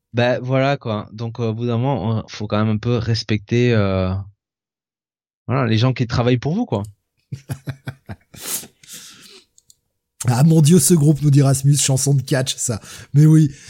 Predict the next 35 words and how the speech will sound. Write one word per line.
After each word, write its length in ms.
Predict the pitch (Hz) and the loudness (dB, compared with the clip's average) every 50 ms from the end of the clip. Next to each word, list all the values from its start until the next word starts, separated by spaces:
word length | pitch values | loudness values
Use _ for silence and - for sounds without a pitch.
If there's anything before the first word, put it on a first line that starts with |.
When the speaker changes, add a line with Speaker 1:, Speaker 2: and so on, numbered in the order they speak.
| - 135 - - | -20 -14 -2 0
Speaker 2:
mais 80 | 139 | 0
ça 140 | - - 208 | 2 2 -2
fonctionne. 340 | - 226 214 - 277 233 - | -2 -4 -6 -4 -4 -4 -4
Après, 220 | - 135 - - 233 | -6 -6 -4 -4 -2
c'est 200 | - - 160 147 | -2 -2 0 0
grand 240 | 127 131 123 175 190 | 0 2 0 0 -2
public. 500 | - - 196 208 226 220 - - - _ _ | -2 -4 -4 -2 -2 -4 -6 -10 -20 _ _
C'est, 240 | - - - 120 - - | -8 -6 -6 -6 -4 -4
ça, 200 | - - 117 107 | -4 -2 -2 -2
ça 120 | - 143 | -2 -2
s'adresse 360 | 120 120 113 117 107 - - | -2 -2 -4 -2 -2 -2 -2
pas 160 | - 156 143 | -2 -2 -2
au 20 | 131 | -2
même 160 | 120 117 117 | -2 -4 -4
public, 340 | - 135 135 151 143 135 - | -2 0 0 0 0 -2 -2
évidemment. 320 | 110 107 110 120 135 139 139 - - - - _ | -4 -2 0 0 0 0 -2 -6 -16 -20 -18 _
Ça 100 | - 92 | -8 -8
va 60 | 87 | -4
pas 100 | - 101 | -2 -2
s'adresser, 380 | - 98 92 90 92 92 - 101 | -2 -2 -2 -4 -4 -4 -2 -2
Speaker 1:
Bien 80 | 95 | -2
sûr. 140 | 92 90 127 | -2 -4 -4
Speaker 2:
Nickelback 240 | 113 92 107 117 104 95 | -4 -2 -2 -2 -2 -4
va 80 | 95 | -4
pas 100 | - 92 | -4 -4
s'adresser 460 | 92 - 90 82 92 87 - 113 113 | -4 -4 -4 -4 -4 -4 -2 -2 -4
à 40 | 104 92 | -4 -4
des 100 | 90 90 | -6 -6
gens 140 | 104 110 | -6 -6
qui 160 | 107 - - - | -6 -6 -8 -8
sont 120 | - 104 | -8 -8
fans 160 | - - 101 | -6 -4 -4
de 140 | 101 104 110 | -2 -2 -2
Black, 320 | 101 113 123 117 113 - _ | -2 -2 -2 -2 -4 -8 _
quoi. 220 | - 98 92 - | -10 -8 -8 -10